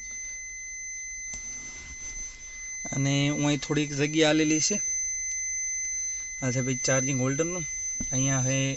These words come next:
એસી કંટ્રોલ. પછી આ છે ભાઈ આ ટેપના કંટ્રોલ છે. આ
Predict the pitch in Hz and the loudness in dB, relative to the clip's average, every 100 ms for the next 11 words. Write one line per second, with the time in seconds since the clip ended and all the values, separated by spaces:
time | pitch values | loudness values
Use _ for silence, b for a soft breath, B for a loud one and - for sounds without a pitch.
0 | - 143 156 156 170 175 185 - - - | 2 4 4 4 2 2 2 0 -4 -14
1 | B B B B B B B - 135 - | B B B B B B B -4 -4 -2
2 | - 139 139 139 135 B B B - - | -2 2 2 2 0 B B B -8 -8
3 | - - 143 143 135 147 135 151 143 131 | -8 -2 4 6 6 6 8 8 8 4
4 | 143 B B B B 151 139 165 147 143 | 2 B B B B 4 12 12 12 10
5 | 139 131 123 127 117 117 - B B - | 6 6 4 2 2 0 -4 B B 0